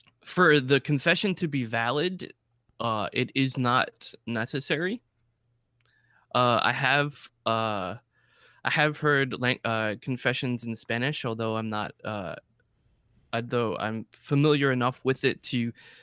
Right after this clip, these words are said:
to recognize basic sins. I wasn't able to give great advice just because I didn't have the, the vocabulary to do that. Um, it, so I think that would be valid.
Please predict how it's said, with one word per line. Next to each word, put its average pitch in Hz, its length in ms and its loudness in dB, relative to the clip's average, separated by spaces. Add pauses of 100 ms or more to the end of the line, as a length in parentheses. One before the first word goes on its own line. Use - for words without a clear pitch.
to 139 120 -2
recognize 120 840 0 (260)
basic 123 360 -2
sins. 147 560 -4 (400)
I 113 80 0
wasn't 127 320 2
able 113 240 -2
to - 140 -14
give 113 500 -6
great 120 220 0
advice 117 680 -4
just 120 220 -8
because 117 280 -8
I 117 40 -2
didn't 110 360 -8
have 110 340 -6 (600)
the, 120 220 -2 (220)
the 113 340 0
vocabulary 110 720 -4
to 113 120 -10
do 107 200 -8
that. 131 360 -4 (580)
Um, 104 520 -6 (300)
it, 131 160 0
so 135 180 2
I 104 120 6
think 165 280 0
that 151 140 2
would 123 140 -2
be 117 140 -6
valid. 117 500 -2